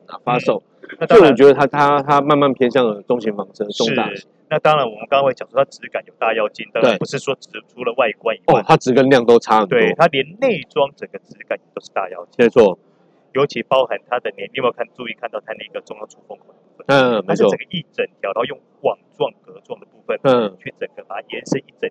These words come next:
Speaker 2: 条的感觉。
Speaker 1: 对。
Speaker 2: 我觉得那个设计是在其他车上没有看到的，很特别。
Speaker 1: 而且我，我觉得它跟 Fit 有异曲同工之妙，就是现在 Honda 车子呢，似乎设计都要更走向未来，所以你看都，它的内装其实很简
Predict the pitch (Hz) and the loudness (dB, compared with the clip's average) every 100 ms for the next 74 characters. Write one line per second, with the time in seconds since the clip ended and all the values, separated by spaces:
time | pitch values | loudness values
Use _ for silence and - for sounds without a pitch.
0 | _ 90 - - _ _ _ _ _ - | _ -20 -18 -18 _ _ _ _ _ -4
1 | 104 95 180 220 - 160 160 - - 139 | -2 -2 -6 -8 -6 -8 -8 -12 -8 -8
2 | - 120 - 120 113 104 101 - 110 104 | -6 -6 -2 -2 -2 -2 -4 -4 -8 -6
3 | - - - 123 98 90 _ _ - 226 | -10 -14 -4 -2 -2 -14 _ _ 4 6
4 | 247 185 135 120 123 123 131 143 160 202 | 10 10 10 8 6 2 0 -2 6 8
5 | 220 185 - 208 - 202 202 - 185 135 | 8 6 2 -6 2 2 2 2 2 4
6 | 113 104 98 98 110 110 208 - - 120 | 4 2 -2 -6 -8 -2 -2 -2 -12 -8
7 | 143 151 139 175 160 214 - 254 214 214 | -4 -4 0 2 2 0 0 0 0 0
8 | 160 120 156 151 127 117 113 110 - - | 0 0 4 4 4 -4 -2 -2 -6 -20
9 | _ _ _ - 214 233 196 - 226 147 | _ _ _ 2 4 4 0 4 6 6
10 | 190 156 143 165 175 139 - _ _ _ | 2 -2 2 4 4 2 -2 _ _ _
11 | - 233 135 123 _ 117 104 180 131 160 | 4 4 4 -8 _ -8 -2 -4 0 2
12 | 127 95 78 - _ _ _ - 240 151 | 2 0 -14 -20 _ _ _ 2 4 6
13 | 175 - - 185 190 185 - 196 175 165 | 2 0 -2 -2 2 2 2 4 4 4
14 | - 123 127 127 135 | 2 -2 -2 -4 -2